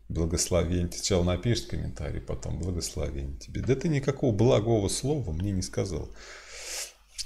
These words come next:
Вот. Поэтому от тебя я никакого благословения не испытал.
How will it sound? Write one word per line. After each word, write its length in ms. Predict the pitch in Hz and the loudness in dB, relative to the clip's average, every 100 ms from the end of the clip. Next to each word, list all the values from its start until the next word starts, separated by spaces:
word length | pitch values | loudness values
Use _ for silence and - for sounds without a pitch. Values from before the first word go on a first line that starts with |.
| - | -4
Вот. 340 | - - - - | -4 -4 -6 -4
Поэтому 300 | - - 92 | -2 0 0
от 40 | |
тебя 220 | 113 117 | 4 8
я 160 | 123 101 | 8 8
никакого 440 | 98 95 104 104 | 4 0 2 2
благословения 960 | 85 98 101 92 90 101 95 156 139 76 | 6 6 6 4 2 2 0 0 0 0
не 220 | 80 104 | 0 0
испытал. 560 | - - 113 - - | -2 -2 -4 -4 -6